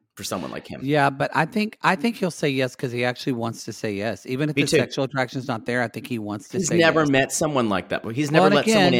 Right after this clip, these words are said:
Speaker 1: in before like that.
Speaker 2: he comes from an ar-, a culture of arranged marriage, so it's not
Speaker 1: Yep.
Speaker 2: gonna feel weird to him.
Speaker 1: Mm-hmm.
Speaker 2: Um,
Speaker 1: So we've got, we've got three most likely yeses and two nos.
Speaker 2: We did all of 'em, right?
Speaker 1: <clears throat> Yeah.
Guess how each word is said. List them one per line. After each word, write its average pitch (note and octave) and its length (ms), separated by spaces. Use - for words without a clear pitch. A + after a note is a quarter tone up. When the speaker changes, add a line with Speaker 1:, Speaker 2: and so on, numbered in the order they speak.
Speaker 1:
in - 20
before G2+ 360
like C#2+ 180
that. - 100
Speaker 2:
he - 100
comes G3 240
from F3 220
an D#3+ 60
ar-, B2+ 320
a B2+ 40
culture C#3 320
of B2+ 100
arranged A2 340
marriage, A2+ 320
so - 160
it's - 140
not E3+ 100
Speaker 1:
Yep. E3 80
Speaker 2:
gonna E3+ 120
feel D#3 200
weird B2 300
to A2+ 80
him. F2+ 280
Speaker 1:
Mm-hmm. D3+ 880
Speaker 2:
Um, B2+ 640
Speaker 1:
So - 200
we've E3+ 200
got, D3+ 320
we've D#3 160
got D#3 300
three G#3 420
most D#3 360
likely D3+ 380
yeses D#3+ 840
and A#2+ 220
two C#3 200
nos. F#2+ 440
Speaker 2:
We C#3 180
did D#3 140
all B2 220
of G#2 80
'em, F#2+ 140
right? A2+ 340
Speaker 1:
<clears throat> - 460
Yeah. B2 240